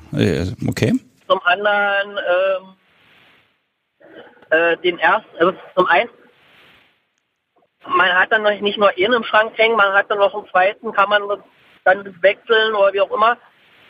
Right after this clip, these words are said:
Speaker 1: Den einen habe ich jetzt, äh, und der hat halt Schulterreißverschlüsse zum Anziehen.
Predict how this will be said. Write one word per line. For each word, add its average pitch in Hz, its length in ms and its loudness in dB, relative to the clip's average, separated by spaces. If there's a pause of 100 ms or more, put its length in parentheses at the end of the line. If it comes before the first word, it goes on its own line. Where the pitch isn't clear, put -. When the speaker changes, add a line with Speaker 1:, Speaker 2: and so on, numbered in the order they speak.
(160)
Speaker 1:
Den 202 240 2
einen 214 320 0
habe 208 220 2
ich - 80 -10
jetzt, 208 260 -2
äh, 214 360 2 (580)
und 165 180 2
der 185 140 2
hat 190 140 0
halt 202 160 0 (100)
Schulterreißverschlüsse 240 1040 0
zum 240 160 0
Anziehen. 262 560 0